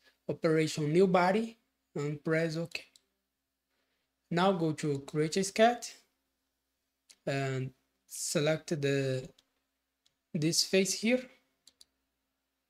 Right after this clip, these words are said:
Okay. Select line, construction line. Click here in the midpoint, make a line here with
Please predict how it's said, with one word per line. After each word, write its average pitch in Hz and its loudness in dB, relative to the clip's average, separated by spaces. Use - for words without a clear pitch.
Okay. 156 -2
Select 160 2
line, 180 6
construction 175 0
line. 208 4
Click 170 0
here 190 6
in 185 8
the 180 4
midpoint, 180 4
make 175 0
a 190 4
line 185 2
here 190 2
with 165 0